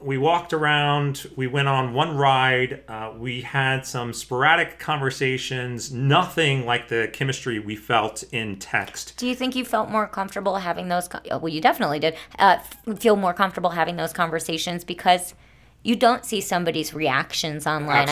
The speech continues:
Speaker 1: Absolutely.
Speaker 2: that's why a lot of people are more comfortable
Speaker 1: Yes.
Speaker 2: with text.
Speaker 1: Yeah, y-, you're definitely more open. You're willing to say something
Speaker 2: Of
Speaker 1: because
Speaker 2: course,
Speaker 1: they're not
Speaker 2: 'cause you
Speaker 1: in
Speaker 2: can
Speaker 1: your
Speaker 2: be
Speaker 1: face.
Speaker 2: vulnerable
Speaker 1: You can be more
Speaker 2: without
Speaker 1: vulner-, right.
Speaker 2: seeing the other person.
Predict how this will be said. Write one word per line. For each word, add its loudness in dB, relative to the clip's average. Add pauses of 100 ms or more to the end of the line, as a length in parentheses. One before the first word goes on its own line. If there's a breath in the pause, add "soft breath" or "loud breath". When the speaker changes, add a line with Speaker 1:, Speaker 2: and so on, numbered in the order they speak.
Speaker 1:
Absolutely. 2
Speaker 2:
that's 6
why 8
a 6
lot 6
of 0
people 2
are 6
more -4
comfortable -2
Speaker 1:
Yes. 0
Speaker 2:
with -4
text. -8
Speaker 1:
Yeah, 2
y-, -6
you're 4
definitely 2
more 2
open. 2
You're 4
willing 2
to 0
say 2
something 0
Speaker 2:
Of 2
Speaker 1:
because 8 (140)
Speaker 2:
course, -6
Speaker 1:
they're 2
not 0
Speaker 2:
'cause -6
you 4
Speaker 1:
in 0
Speaker 2:
can 6
Speaker 1:
your 6
Speaker 2:
be 6
Speaker 1:
face. 8
Speaker 2:
vulnerable 6
Speaker 1:
You 2
can 8
be 2
more 10
Speaker 2:
without 0
Speaker 1:
vulner-, -2 (100)
right. -6
Speaker 2:
seeing 2 (120)
the 0
other 2
person. -4